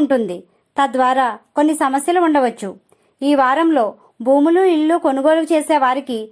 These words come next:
మంచి సమయం. మంచి తెలివి నైపుణ్యంతో ఉండడం వల్ల అనుకున్న పనుల్లో విజయం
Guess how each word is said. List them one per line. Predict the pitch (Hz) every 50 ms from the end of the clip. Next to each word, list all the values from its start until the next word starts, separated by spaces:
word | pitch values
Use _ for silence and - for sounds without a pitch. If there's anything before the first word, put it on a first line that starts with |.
| _ _ _ - 262
మంచి | 285 311 302 370 370 349
సమయం. | 294 254 240 226 175 - - - _ _ _ _ _ _ _ 254
మంచి | 269 285 277 339 330 311
తెలివి | 277 254 269 294 349 339 330
నైపుణ్యంతో | 302 302 262 330 320 311 320 311 302 302 330 330 302
ఉండడం | 285 277 277 311 294 277
వల్ల | 262 254 247 240 226 220 - - _ _ _ _ - 233
అనుకున్న | 247 277 277 339 339 349 339 339
పనుల్లో | 294 269 277 277 277 269 254 240 - - _ - 240
విజయం | 254 - 294 330 349